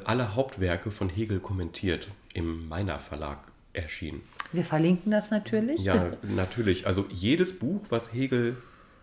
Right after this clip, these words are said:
Speaker 1: veröffentlicht hatte, Zeit seines Lebens, das ist die Phänomenologie des Geistes, die Wissenschaft der Logik, das, äh, das, das, die Enzyklopädie der philosophischen Wissenschaften, äh, und die, äh, und die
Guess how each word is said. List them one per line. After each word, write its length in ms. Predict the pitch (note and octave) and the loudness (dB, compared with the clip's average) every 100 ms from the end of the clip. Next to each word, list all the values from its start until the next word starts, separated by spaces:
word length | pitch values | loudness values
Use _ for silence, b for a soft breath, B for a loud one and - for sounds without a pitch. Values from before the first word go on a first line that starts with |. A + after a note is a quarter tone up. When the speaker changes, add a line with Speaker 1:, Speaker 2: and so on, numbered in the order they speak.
| - | -8
Speaker 1:
veröffentlicht 560 | - A2+ A2 G2+ F2+ | -2 0 0 -2 -6
hatte, 300 | - D#2 G#2 | -6 -6 -6
Zeit 240 | G2+ G2 F#2+ | -4 -6 -2
seines 260 | F2+ F2 | -2 -2
Lebens, 300 | E2 F2 B2+ | -2 -2 -2
das 180 | B2 - | -4 -6
ist 180 | F#2 - | -8 -8
die 60 | F2 | -10
Phänomenologie 800 | - F2+ F2 E2 D#2+ D#2+ E2 | -4 -4 -2 -4 -6 -8 -8
des 160 | - - | -10 -6
Geistes, 560 | E2+ F#2+ C3+ - D3 - B B B B | -2 -2 -2 -4 -6 -8 B B B B
die 140 | E2+ E2 | -4 -2
Wissenschaft 440 | G2+ F#2+ - F2 | -2 -4 -6 -6
der 80 | E2 | -6
Logik, 420 | D2 F#2 B2+ C3+ - - b b b b | -4 -4 -4 -8 -12 -20 b b b b
das, 300 | F2 - - | -6 -6 -8
äh, 260 | - D#2+ D#2 D2+ - - G#2 A2 F#2+ - | -4 -4 -4 -8 -16 -16 -14 -12 -14 -12
das, 360 | - E2 - - - | -12 -12 -14 -16 -10
das, 260 | F#2 F2+ - - - - - | -8 -8 -10 -14 -14 -12 -10
die 160 | G#2 - | -10 -4
Enzyklopädie 800 | G2+ G2 G#2 G2 - F2 F#2+ B2+ | -2 0 -2 -4 -4 -4 -2 -2
der 320 | B2+ F2 E2 - | -2 -4 -4 -6
philosophischen 680 | - F2+ F2+ G#2 G2+ - D#2+ | -6 -4 -2 -4 -6 -8 -6
Wissenschaften, 640 | F#2 - A#2 A2 A2 G#2+ A2 - B B B B | -6 -6 -6 -6 -6 -10 -10 -14 B B B B
äh, 60 | F2+ | -4
und 400 | - F#2+ - - - | -2 -2 -4 -12 -8
die, 260 | F2 E2+ F#2 | -6 -6 -8
äh, 220 | G#2 F#2+ - - - - | -6 -6 -8 -14 -18 -10
und 140 | G2+ | -4
die 180 | F2+ - | -4 -6